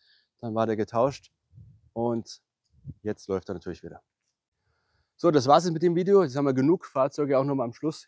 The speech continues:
hier gesehen. Und, ähm, jetzt geht's eben wirklich erstmal weiter mit dem M fünf, dass wir da noch was herausfinden, was wir da am besten machen mit dem Auto. Ja, und, äh, wie gesagt, der ist fertig, der kommt wieder,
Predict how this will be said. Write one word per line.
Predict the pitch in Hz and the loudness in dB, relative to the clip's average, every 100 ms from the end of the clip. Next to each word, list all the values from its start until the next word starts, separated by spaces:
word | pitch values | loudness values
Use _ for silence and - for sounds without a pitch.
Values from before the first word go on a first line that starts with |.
| _ | _
hier | 135 127 | -6 -4
gesehen. | 127 110 135 165 - _ _ _ _ _ | -6 -2 0 0 -4 _ _ _ _ _
Und, | 123 135 143 131 | 2 4 4 2
ähm, | 117 127 131 131 | 0 0 0 -2
jetzt | 117 120 - | -4 -6 -4
geht's | 135 - | -6 -4
eben | 107 120 110 | -4 -4 -2
wirklich | 131 135 117 - _ | -2 -2 -6 -10 _
erstmal | 113 - 113 | -8 -4 0
weiter | 113 117 | 0 0
mit | 120 110 | 0 2
dem | 113 104 _ | 0 -2 _
M | 110 98 | -4 0
fünf, | 175 196 | 2 2
dass | - 123 | -2 -4
wir | 113 | 0
da | 131 | 2
noch | 143 127 | 2 -2
was | 113 123 - | -6 -10 -14
herausfinden, | 117 117 123 131 - - _ _ _ 139 135 123 | -12 -2 -2 -2 -8 -20 _ _ _ -4 -4 -6
was | 113 117 | -6 -6
wir | 117 | -4
da | 113 | -2
am | |
besten | 107 107 113 | -2 -4 -2
machen | 127 143 | -2 -2
mit | 135 | -6
dem | 127 | -2
Auto. | 113 123 135 120 _ _ _ _ _ _ _ _ - | -2 0 -2 -4 _ _ _ _ _ _ _ _ 4
Ja, | 160 101 - | 6 6 0
und, | - 123 110 - | -4 -2 -2 -4
äh, | 131 127 123 | -2 0 0
wie | 123 | 0
gesagt, | 123 - | -2 4
der | 151 | 6
ist | 185 | 6
fertig, | - 165 - 160 139 - | 4 -2 0 -2 -4 -4
der | 131 | -2
kommt | 127 139 123 | -2 -4 -2
wieder, | 120 113 107 | -2 -2 -4